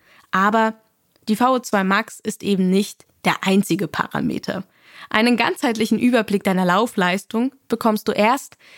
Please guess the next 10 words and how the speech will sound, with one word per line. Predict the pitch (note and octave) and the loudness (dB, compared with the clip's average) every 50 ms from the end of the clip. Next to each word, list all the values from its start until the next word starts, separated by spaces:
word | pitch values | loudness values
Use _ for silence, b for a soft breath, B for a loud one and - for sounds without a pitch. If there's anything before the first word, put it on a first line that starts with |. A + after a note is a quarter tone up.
| B B - | B B 2
wenn | A#3+ C4 | 2 4
du | C4+ A#3+ | 4 4
auch | G#3 A#3 - - - | 2 0 0 -2 0
andere | F#3 G#3 A#3 B3+ A#3+ G#3+ G#3+ | 0 2 2 2 2 0 0
Parameter | G3+ - - G#3 G3 F#3+ G3 F#3+ F#3 F#3 F3 - G3+ F3+ | -2 -2 -2 0 2 2 2 2 0 0 0 0 -2 -2
wie | F3 F#3 | -2 -4
zum | - - F3+ | -4 -4 -4
Beispiel | - F3+ E3+ - - F3+ | -2 -2 -4 -4 -4 -4
die | E3 F3 | -2 2
Laufökonomie | E3+ E3+ F3+ A3+ C4+ - - - A3+ - - A3 G#3 G3+ G3 F#3+ F#3+ F#3+ G3 | 2 4 4 4 2 0 0 -2 -2 0 0 2 2 2 4 4 4 2 0